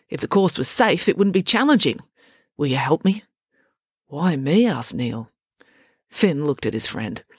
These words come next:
It was only a two-word question, but Finn understood all the implied meaning. Why did he ask Neil, a barely verbal, short boy with chronic vertigo, to help him?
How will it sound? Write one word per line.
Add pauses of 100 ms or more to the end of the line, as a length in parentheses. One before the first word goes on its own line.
(120)
It
was
only
a
two-word
question,
but
Finn
understood
all
the
implied
meaning. (640)
Why
did
he
ask
Neil, (320)
a
barely
verbal,
short
boy
with
chronic
vertigo, (320)
to
help
him?